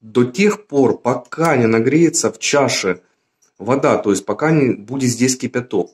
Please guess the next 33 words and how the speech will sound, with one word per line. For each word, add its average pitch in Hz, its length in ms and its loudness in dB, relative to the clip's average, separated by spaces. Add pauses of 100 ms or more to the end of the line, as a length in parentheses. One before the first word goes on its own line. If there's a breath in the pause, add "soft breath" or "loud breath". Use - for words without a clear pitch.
Когда 123 380 2
уже 107 360 4
вода 110 360 2
нагревается 98 760 -2
в - 60 -14
чаше, 120 540 -4 (420)
это 131 200 -2
может 127 280 0
пройти 113 300 -2
там 98 220 -4
десять 143 480 -2
минут, 131 500 -2 (580)
вот. 104 400 -2 (800)
После 180 400 2
уже 139 240 2
включ-, 127 440 -4
после, 147 440 0
когда 120 280 0
нагреется, 120 1000 2
только 139 320 0
начнет 120 460 0
отсчет. 180 540 0 (1200)
Вот, 98 300 -2
вообще 104 240 -2
четыре 135 300 0
минуты 120 300 2
они 92 120 -2
варятся, 92 420 -4
да, 123 140 -2
мы 113 100 -2
минуту 113 320 0
запасу 95 460 -2
дали. 131 360 -2